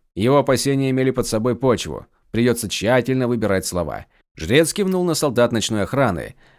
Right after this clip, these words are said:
отошедших на несколько шагов вдоль стены. "Где ты нашел этих воинов, милорд?" Телри уставился на него в недоумении. "Какое они имеют отношение к делу?" "Потешь мое любопытство". "Я набрал их из Элантрийской гвардии,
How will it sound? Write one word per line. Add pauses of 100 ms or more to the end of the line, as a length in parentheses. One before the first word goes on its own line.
(140)
отошедших
на
несколько
шагов
вдоль
стены. (380)
"Где
ты
нашел
этих
воинов,
милорд?" (280)
Телри
уставился
на
него
в
недоумении. (320)
"Какое
они
имеют
отношение
к
делу?" (340)
"Потешь
мое
любопытство". (460)
"Я
набрал
их
из
Элантрийской
гвардии,